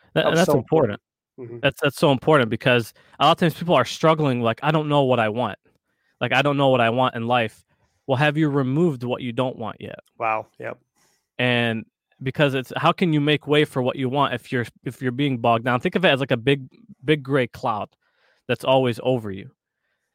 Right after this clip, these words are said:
Speaker 1: And you're, you're trying to think of what you really want in life, and, and what's happening is this cloud is, well, that's why it's called clouding you. It's, it's clouding your judgment. It's clouding what, you know, your, your thoughts and your feelings and everything else.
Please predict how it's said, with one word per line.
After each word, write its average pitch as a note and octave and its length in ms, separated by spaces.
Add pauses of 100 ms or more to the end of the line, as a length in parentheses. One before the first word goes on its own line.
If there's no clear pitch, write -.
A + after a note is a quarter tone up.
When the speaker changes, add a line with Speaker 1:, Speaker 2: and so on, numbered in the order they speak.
(160)
Speaker 1:
And A#2+ 460 (160)
you're, D3+ 240
you're D#3+ 380
trying D3+ 500
to B2+ 680
think D#3 200
of A#2+ 140
what C#3+ 140
you C3 80
really C#3 200
want B2+ 300
in A2+ 180
life, B2 420
and, A2 240 (320)
and B2 180
what's A#2+ 160
happening C#3+ 400
is A2 100
this A2 140
cloud D3 400
is, A2 260 (160)
well, A#2+ 200
that's A#2+ 180
why A#2 120
it's A2+ 120
called A2 240
clouding B2 440
you. G#2+ 180 (420)
It's, - 420
it's - 160
clouding C#3+ 520
your A2+ 140
judgment. A2+ 460
It's G2+ 100
clouding C3 460
what, A2+ 180
you A#2+ 240
know, A2 180
your, A#2 280
your A#2+ 180
thoughts - 520
and A2+ 220
your A#2 160
feelings A#2+ 520
and A#2 120
everything A2+ 400
else. C3+ 320